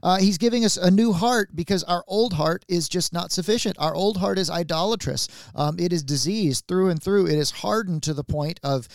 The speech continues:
not even wanting to turn. Right? That's what we had before with the un-, uh, the unclean, uh, uncleannesses, um, that had left them, uh, giving God a ga-, a bad name,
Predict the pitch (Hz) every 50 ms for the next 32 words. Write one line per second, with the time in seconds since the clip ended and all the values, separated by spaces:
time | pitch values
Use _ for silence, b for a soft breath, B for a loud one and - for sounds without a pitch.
0 | B B B B B B - 139 143 147 156 180 202 - - 180 175 180 147 175
1 | 165 151 135 127 139 165 196 196 - 131 123 117 - 120 - - - - - -
2 | - - - _ _ _ _ _ - 113 120 127 156 - 147 143 - - - _
3 | - 127 123 131 131 120 123 131 131 131 127 135 - - 190 190 170 127 117 110
4 | - - - 131 135 143 143 147 147 - - 120 113 113 113 107 107 120 117 -
5 | - 131 135 143 135 135 139 - - - - 151 156 160 143 127 120 123 - -
6 | 120 113 - - - 139 156 151 139 - - - 170 185 175 139 123 117 104 -
7 | - 117 117 117 117 117 - B B B B B B B 123 120 117 117 120 117
8 | 127 127 123 127 117 117 123 127 139 - - - 131 120 120 120 - - 113 113
9 | 113 113 110 127 117 127 123 120 117 110 113 117 117 104 120 113 - - 113 104
10 | - 113 117 113 107 110 113 123 127 117 110 - 101